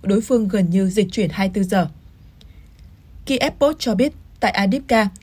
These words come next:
quân số của Nga đông hơn quân số của Ukraine với tỷ lệ năm chọi một. Chưa kể máy bay Nga có thể tiến hành các cuộc không kích nằm ngoài tầm với của hệ thống phòng không Ukraine và Moscow vẫn đang có lợi thế mạnh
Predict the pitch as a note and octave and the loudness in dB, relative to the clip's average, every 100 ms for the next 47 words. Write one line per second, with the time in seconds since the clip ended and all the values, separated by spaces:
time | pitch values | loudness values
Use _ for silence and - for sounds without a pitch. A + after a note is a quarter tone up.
0 | - C#4 B3+ A#3 G3+ B3+ C4 F#3+ F#3+ G3+ | -2 -2 0 0 0 0 0 0 2 -2
1 | - A3+ G#3+ A3+ G#3+ F#3 G3+ F#3 F#3 F#3+ | -2 -2 0 0 0 0 0 0 -2 -2
2 | B3+ F#3 G#3+ G#3 G#3 G3+ G3+ F#3+ F#3 G#3+ | -2 -2 -2 -2 -2 0 2 0 -2 0
3 | G#3+ C#4+ G3 F3 - A3 A3+ G#3 A#3 E3+ | 0 0 -2 -2 -2 -4 -4 -4 -4 0
4 | F#3+ F3+ - - - - - C#4 C4+ G#3 | 0 -2 -10 -20 -20 -20 -6 -4 0 2
5 | F3+ F#3 A#3+ A3 A3 G3+ G3+ G3+ B3 F3+ | 2 2 2 -2 -2 -4 -4 -4 -2 -2
6 | F3+ F#3 A#3 F#3 C4+ A#3 F#3 G3 F#3 B3+ | -2 -2 -2 -4 -4 -4 -4 -2 0 0
7 | D4+ - A#3 A3+ G3+ G3+ F#3+ F#3 G#3 F#3 | -2 -6 -4 -2 -2 0 -2 -2 0 0
8 | F3+ F3+ C4 A#3 F#3 F#3+ F#3+ F3+ G3 B3+ | 0 -2 0 0 0 -2 -2 -4 -4 -4
9 | F#3 G#3 F#3+ G#3 F#3+ F#3+ F#3 G3 F#3+ F#3 | -4 -4 -4 -4 -4 0 2 2 0 -4
10 | - - A3 A3+ A#3 D4+ - G#3+ A3 G#3 | -16 -10 0 0 0 -4 -6 -2 -2 -2
11 | F#3 F#3+ C4 C4 A3 F#3 E3+ A#3 A3 F#3+ | -2 -2 0 -2 -4 -4 -4 -4 -4 -4
12 | F#3 B3 | -2 -4